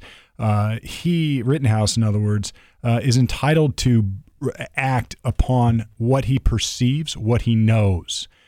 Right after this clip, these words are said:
Um, he is not entitled to act on what he does not perceive and what he does not know.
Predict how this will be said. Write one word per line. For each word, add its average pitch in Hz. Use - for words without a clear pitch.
Um, 104
he 123
is 104
not 127
entitled 117
to -
act 113
on 104
what 104
he 107
does 107
not 165
perceive 101
and 107
what 117
he 117
does 110
not 131
know. 131